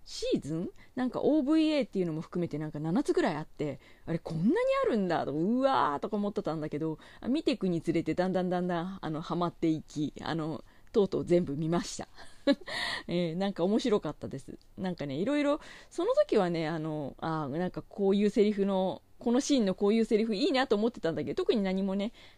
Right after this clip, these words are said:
あの、記憶に、記憶に留めるって言っても記憶で、「じゃあそのセリフ言ってみ」って言われても出てこないんですけど、<laughs> ちょっと残念だなと思うんですけど、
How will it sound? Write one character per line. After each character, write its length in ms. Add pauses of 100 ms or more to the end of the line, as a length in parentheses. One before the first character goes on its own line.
あ 160
の、 500 (200)
記 180
憶 180
に、 340 (200)
記 140
憶 200
に 100
留 240
め 140
る 60
っ 40
て 120
言 100
っ 20
て 120
も 80
記 140
憶 200
で、 180
「じ 140
ゃ 80
あ 60
そ 120
の 140
セ 140
リ 60
フ 100
言 120
っ 40
て 140
み」 100
っ 20
て 80
言 80
わ 80
れ 60
て 80
も 120
出 160
て 80
こ 140
な 100
い 60
ん 80
で 80
す 100
け 80
ど、 360 (160)
<laughs> 120
ち 80
ょ 40
っ 20
と 80
残 220
念 140
だ 120
な 100
と 80
思 140
う 20
ん 40
で 80
す 100
け 100
ど、 220